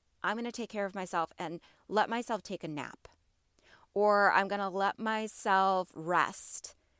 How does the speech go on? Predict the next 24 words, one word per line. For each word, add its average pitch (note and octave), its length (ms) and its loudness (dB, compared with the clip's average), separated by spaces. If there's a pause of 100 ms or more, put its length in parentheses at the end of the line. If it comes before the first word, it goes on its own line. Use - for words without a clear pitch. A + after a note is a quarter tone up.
'cause G3+ 120 -4
I've F#3 140 2
been F#3 180 -6
doing F3 300 -4
too F3+ 200 -10
much." - 460 -12 (380)
Or C#4 460 6 (260)
maybe A3 720 -2
you G#3+ 140 -4
haven't G#3 240 -4
been G3 160 -6
doing G#3+ 280 -2
very F3 220 -2
much D#3 320 -6
because F#3 320 -10
you F#3+ 140 -6
haven't F#3+ 280 -4
been G3 160 -8
feeling F#3+ 360 -12
motivated, G#3+ 600 -6
right? F3+ 240 0
Maybe F#3+ 220 -6
you've G3+ 260 -6
been F#3+ 240 -4